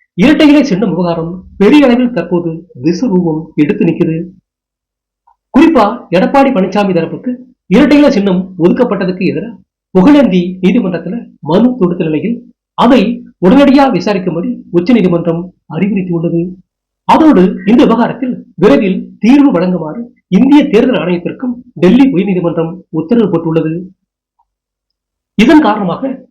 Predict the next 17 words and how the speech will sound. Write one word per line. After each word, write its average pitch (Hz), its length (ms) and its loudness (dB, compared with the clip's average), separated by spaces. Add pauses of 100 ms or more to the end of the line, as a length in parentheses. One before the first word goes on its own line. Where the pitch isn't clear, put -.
(120)
அதிமுகவின் 240 760 0
இரட்டை 247 340 2
இலை 247 160 -2
சின்னம் 180 420 -2 (100)
வழங்கக்கூடிய 233 500 2
வாய்ப்பு 175 560 -6
அதிகரித்திருக்கிறது. 175 760 -4 (960)
அதோடு, 233 380 2 (220)
எடப்பாடி 269 400 0
பழனிசாமி, 180 600 -2 (140)
ஓ 208 260 2
பன்னீர்செல்வம் 175 640 -4
இரண்டு 180 280 0
பேரையும் 165 600 -6
ஒரே 226 280 4
நேரத்தில் 190 580 -2
ஆஜராகவும் 175 640 -4